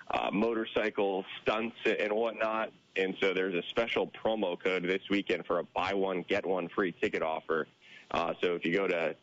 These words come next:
tin caps dot com or follow the Tin Caps on social media, you can find the information for a promo code for a buy one,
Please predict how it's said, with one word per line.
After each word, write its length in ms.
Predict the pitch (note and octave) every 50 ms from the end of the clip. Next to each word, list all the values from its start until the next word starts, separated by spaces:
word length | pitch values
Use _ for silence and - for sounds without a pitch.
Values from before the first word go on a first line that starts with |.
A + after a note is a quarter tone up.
| _ _ -
tin 140 | - B2 A2+
caps 320 | - A#2+ A2 G2+ G2+ - -
dot 220 | A2 F#2+ F2+ -
com 200 | - G2+ F#2+ G2
or 80 | F2 E2+
follow 260 | - F#2 G2 F#2+ F#2
the 60 | F2 E2
Tin 180 | - G2 F#2+
Caps 240 | F#2 G2 F2+ E2+ - -
on 120 | F2 F2 E2+ -
social 260 | F#2+ F#2 F2+ - E2+
media, 460 | E2+ F2 F2 F2 F2+ F2 F2 F2 D#2+ - _ _ _ _ _ -
you 100 | F#2+ G2
can 120 | F#2+ F2+
find 260 | - - F#2+ F#2+ F2+ F2
the 80 | E2+
information 540 | F2 F2+ - - F2 F2 F2 F#2 - - F2+
for 180 | - - E2+ D#2
a 40 |
promo 440 | D2+ - - G#2+ G2+ F#2 F2+ E2 E2
code 280 | - F#2 E2+ E2 D#2+ D2+
for 100 | - D#2
a 60 | D2
buy 300 | C#2+ D2+ - D#2+ E2+ G2 G2+
one, 360 | F#2+ F#2+ F#2 F#2 F#2 F2+ F2